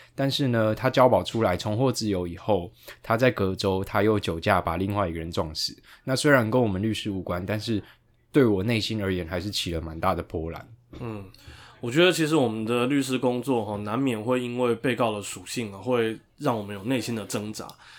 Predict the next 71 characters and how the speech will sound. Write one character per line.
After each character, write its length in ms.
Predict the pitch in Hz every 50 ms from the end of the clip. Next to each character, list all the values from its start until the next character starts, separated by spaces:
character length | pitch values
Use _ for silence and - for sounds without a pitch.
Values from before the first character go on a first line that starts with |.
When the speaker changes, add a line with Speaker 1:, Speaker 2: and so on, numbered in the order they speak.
| - - - -
Speaker 2:
那 80 | 143
刚 240 | 139 - 135 139 147
好 200 | 135 127 107 98
呢， 180 | 101 101 101 104
就 100 | 120 117
是， 240 | 110 120 113 107 104 - - - - _
呃， 120 | - 117 107
我 80 | 107
们 160 | 104 107 107
有 200 | 110 107 104 101
合 120 | 95 110 110
作 180 | 127 139 123
的 40 | 113
厂 160 | 107 107 104
商 140 | 107 113 117
提 160 | 117 117 110
供 180 | 120 127 131 135
一 60 | 139
本 160 | 131 117 101
书 180 | 98 - 143 156
籍， 340 | 147 135 120 110 110 110 - - - - - _ -
然 100 | 104 107
后 140 | 110 117 117
是 100 | 120 127
在 120 | 123 123
三 180 | 120 131 135 143
月 80 | 151
十 160 | 143 147 120
四 80 | 110 151
号 100 | 143 139
上 240 | 135 139 156 135 120
市， 220 | - 143 131 110
可 140 | - - 127
以 80 | 113 104
提 120 | - 110
供 120 | 113 131
给 80 | 120 104
大 120 | 90 98
家。 280 | 101 - 101 90 73 - - -
Speaker 1:
好， 260 | - - 117 127 135
书 220 | - - - 175 180
名 180 | 170 135 131
是 240 | 131 - 170 156 143 -
《死 320 | - - - 110 101 95 90
亡 320 | - 95 92 92 95 101
花》， 280 | - - 120 104 107 104
它 180 | 107 - 123 120
是 200 | 110 123 127 120
一 100 | - 127
本 240 | 110 - 104 92 98
韩 320 | - - 98 92 104 120
国 220 | 117 107 95 87 87
的 260 | - - 98 - - -
小 200 | - - 80 71
说。 320 | - - - 90 87 85 - - - - - - - -
我 180 | 101 98 104
杀 280 | - - 160 165 170 170
了 180 | 151 131 110
两 200 | 107 110 110 117
百 200 | 123 123 107 95
二 100 | 95 127
十 140 | 110 107 98
三 200 | - 117 107 110
人， 240 | 110 90 85 85 85 85
我 120 | 87 87
要 240 | 85 98 107 113 117
求 160 | 113 - 87
无 300 | 87 85 - 90 90 92
罪 260 | 90 - 117 98 82 -
释 180 | - - 101 87
放。 180 | - 98 80